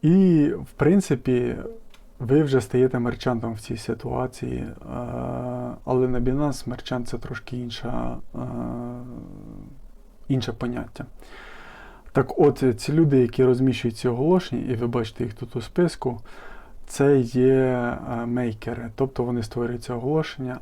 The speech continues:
а ви приймаєте умови цього оголошення, тобто ви стаєте тейкером. Ви можете стать-, стати мейкером, створити своє оголошення. І ви пробуєте купити, допустимо, з українських банків,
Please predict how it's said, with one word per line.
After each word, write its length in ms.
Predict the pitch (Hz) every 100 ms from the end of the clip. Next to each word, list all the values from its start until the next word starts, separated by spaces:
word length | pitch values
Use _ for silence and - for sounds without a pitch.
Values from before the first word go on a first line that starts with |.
| -
а 100 | 127
ви 280 | 120 147 135
приймаєте 560 | - 117 117 113 113
умови 360 | 117 120 117 113
цього 280 | - 123 135
оголошення, 560 | 143 180 190 - 135 127
тобто 260 | 117 -
ви 120 | 120
стаєте 380 | 110 - 123 117
тейкером. 520 | 117 131 127 - 135 131 - - - - - - - - - -
Ви 240 | 131 180
можете 380 | 170 151 139 127
стать-, 480 | - 131 120 - -
стати 380 | - 135 131 123
мейкером, 640 | 131 127 110 - 113 107
створити 420 | - 127 151 131
своє 380 | - 120 123 117
оголошення. 560 | 127 110 117 120 110 - - - - - - -
І 160 | 151
ви 160 | 160 147
пробуєте 580 | - 156 151 143 131 123
купити, 600 | - 135 147 135 127 120
допустимо, 1300 | 123 117 - - 156 151 - - 120 123 120 120 117
з 520 | 117 135 139 127 120
українських 840 | 120 143 131 131 135 120 - 123 117
банків, 560 | 151 170 160 - 120